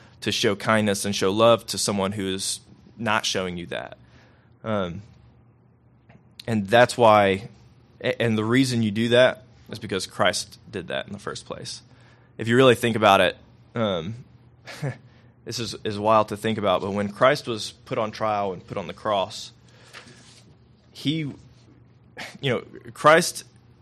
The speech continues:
is, is God. Like, Christ has the authority of God. Christ submitted himself to our authority.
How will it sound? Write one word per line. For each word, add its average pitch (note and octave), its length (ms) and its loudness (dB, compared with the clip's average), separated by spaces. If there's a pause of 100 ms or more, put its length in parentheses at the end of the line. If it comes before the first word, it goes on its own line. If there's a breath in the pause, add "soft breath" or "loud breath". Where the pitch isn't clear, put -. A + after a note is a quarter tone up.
(160)
is, A#2+ 440 -2 (200)
is G#2 140 -10
God. G2+ 400 0 (140)
Like, G#2 180 -10
Christ B2 320 4
has A#2 220 2
the A2 120 -4
authority G#2 460 0
of D#2+ 140 -8
God. F#2+ 380 -2 (1200 soft breath)
Christ B2+ 400 2 (220)
submitted A2+ 580 0
himself G2+ 800 -4 (200)
to - 200 -2
our F#2+ 240 2
authority. - 500 -12